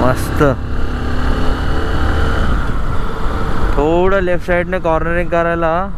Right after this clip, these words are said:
भीती वाटते, कारण आपलं लगेच त्या साईडला माउंट केलेलं आहे, त्यामुळे लेफ्ट साईडने राव-, कॉर्नरिंग करायला जास्त गाडी झोपवता येत नाही.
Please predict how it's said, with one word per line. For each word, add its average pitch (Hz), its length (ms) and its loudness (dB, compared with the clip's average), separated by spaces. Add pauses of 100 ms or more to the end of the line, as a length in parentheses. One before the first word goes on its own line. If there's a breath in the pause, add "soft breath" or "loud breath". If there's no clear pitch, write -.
भीती 135 220 -4
वाटते, 156 260 0
कारण 156 160 0
आपलं 156 200 -4
लगेच 143 380 -2
त्या 151 140 0
साईडला 147 300 -2
माउंट 143 300 -2
केलेलं 139 360 2
आहे, 147 100 0 (760)
त्यामुळे 143 500 2
लेफ्ट 139 260 0
साईडने 151 320 0
राव-, 143 520 -2 (340)
कॉर्नरिंग 139 500 0
करायला 147 320 0
जास्त 139 260 -2
गाडी 143 300 0
झोपवता 123 440 -2
येत 120 180 0
नाही. 110 160 -2